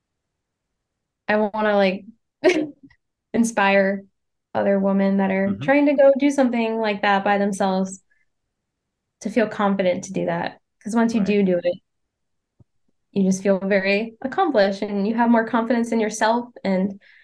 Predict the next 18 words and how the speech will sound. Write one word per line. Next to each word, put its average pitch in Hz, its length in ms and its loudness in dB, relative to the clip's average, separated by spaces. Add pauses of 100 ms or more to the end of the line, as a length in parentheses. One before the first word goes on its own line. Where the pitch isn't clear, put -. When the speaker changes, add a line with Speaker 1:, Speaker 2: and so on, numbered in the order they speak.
(800)
Speaker 1:
being 214 180 2
independent. 214 800 -2 (220)
It's, - 360 -12
it's 208 140 -10
a 208 60 -4
great 190 340 -4
feeling. 185 580 -4 (760)
Speaker 2:
Yeah, 160 200 -2
I 127 40 -4
mean, 123 220 -2
there's, 113 200 -4
there's 107 200 -8
a 92 60 -10
lot 110 180 -8
to 110 60 -10
be 98 80 -6
said 117 380 -6
for - 340 -8